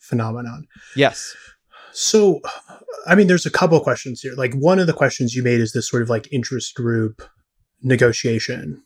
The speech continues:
Speaker 1: sort of question. And I do think that, like, you know, when I think about why is it that I wanna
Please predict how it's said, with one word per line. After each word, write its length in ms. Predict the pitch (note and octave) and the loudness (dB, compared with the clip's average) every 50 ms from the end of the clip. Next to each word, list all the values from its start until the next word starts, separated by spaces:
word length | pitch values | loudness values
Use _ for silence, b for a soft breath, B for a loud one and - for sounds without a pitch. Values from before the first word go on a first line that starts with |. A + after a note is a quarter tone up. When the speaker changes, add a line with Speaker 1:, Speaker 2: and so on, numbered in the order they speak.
| _ | _
Speaker 1:
sort 220 | - - - B2+ A#2 | -6 -2 0 0 0
of 80 | A2+ | 0
question. 520 | - - A#2 - - - - B2 A#2 A2+ - _ | -4 -8 -8 -8 -10 -10 -12 -12 -12 -14 -18 _
And 160 | - D#3+ D3 C#3+ | -2 2 4 4
I 120 | C#3 C3 | 4 4
do 200 | B2 B2+ C#3 D3+ | 2 0 -2 -2
think 280 | C#3 - C3+ B2+ B2+ - | -2 -2 -2 -4 -4 -4
that, 140 | C3+ B2 | -4 -2
like, 220 | B2+ C3+ C3 B2+ - | 0 0 0 0 -2
you 60 | D#3 | -4
know, 140 | C3+ B2 A#2+ | -4 -4 -4
when 140 | A#2+ A#2 A2+ | -4 -4 -4
I 100 | A#2 A2+ | -4 -6
think 180 | - B2+ A2+ B2+ | -8 -8 -8 -6
about 360 | A#2+ A#2 A2+ A#2 A#2 - _ _ _ | -4 -4 -2 -4 -4 -6 _ _ _
why 200 | - A#2 A#2 A#2 | -4 -2 -2 0
is 200 | A#2 A#2 A2 - | -2 -2 -4 -4
it 120 | B2 A2+ | -6 -6
that 100 | - A#2+ | -4 -2
I 80 | A2+ A2+ | 0 0
wanna 440 | A2 A2+ A2+ A2+ A2+ A2+ A2+ A#2 | 0 0 -2 -2 0 -2 -2 -4